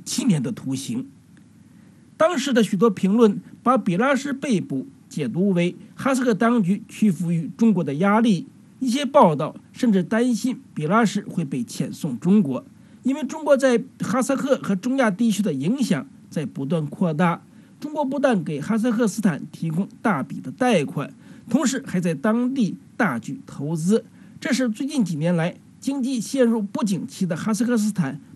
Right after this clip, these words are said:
对中国的依赖越来越深。哈萨克政治学者萨特帕耶夫说，哈萨克领导人一方面不能得罪中国，但另一方面也必须照顾民意，因为当地反中国的情绪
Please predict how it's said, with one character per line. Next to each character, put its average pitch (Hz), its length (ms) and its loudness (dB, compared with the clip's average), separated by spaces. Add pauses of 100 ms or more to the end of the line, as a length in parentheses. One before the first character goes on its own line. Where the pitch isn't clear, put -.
对 240 100 2
中 277 240 -2
国 247 120 2
的 202 80 0
依 226 180 0
赖 247 260 2 (200)
越 147 160 -2
来 104 140 -6
越 110 140 -6
深。 180 320 0 (1200)
哈 - 120 -6
萨 277 140 0
克 285 160 4
政 262 220 2
治 233 100 4
学 208 240 2
者 147 220 -4 (220)
萨 190 260 0
特 165 260 -2
帕 175 180 -2
耶 196 160 2
夫 208 160 0
说， 262 380 2 (500)
哈 294 160 0
萨 294 120 0
克 285 160 4
领 247 200 4
导 175 160 4
人 147 280 -2
一 269 120 -4
方 269 200 2
面 254 280 0
不 185 140 -4
能 165 180 -2 (140)
得 139 160 -4
罪 165 320 -4
中 262 240 -2
国， 156 240 -2 (560)
但 269 180 -4
另 330 140 -2
一 240 100 4
方 190 240 4
面 190 260 4 (160)
也 156 120 -2
必 220 260 4
须 185 240 -2 (140)
照 156 160 2
顾 117 180 -6
民 123 380 -4
意， 190 240 4 (380)
因 269 120 -4
为 311 140 -6
当 302 300 0
地 240 160 -2
反 170 260 -2
中 302 140 -8
国 277 80 0
的 196 100 2
情 160 320 -2
绪 208 240 2